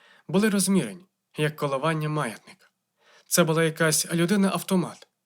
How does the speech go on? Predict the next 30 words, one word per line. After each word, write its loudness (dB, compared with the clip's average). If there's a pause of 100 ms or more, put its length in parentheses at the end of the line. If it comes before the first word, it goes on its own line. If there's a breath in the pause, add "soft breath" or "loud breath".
(160)
котру -2
нібито 0
щоденно 0
заводили. -2 (800)
Якщо 0
торкнутись -2
мокриці, -2
що 0
повзе -2
по -8
паперу, -4 (500 loud breath)
вона 4
зупиниться 2
і -2
прикинеться -4
мертвою. -8 (500)
Так 0
само 0
і -4
цей -4
чоловік. -4 (320 loud breath)
Спинявся 2
раптом 0
посеред -2
розмови -2
і -6
мовчав, -2 (240 soft breath)
коли 2
приїжджав 0
екіпаж, -4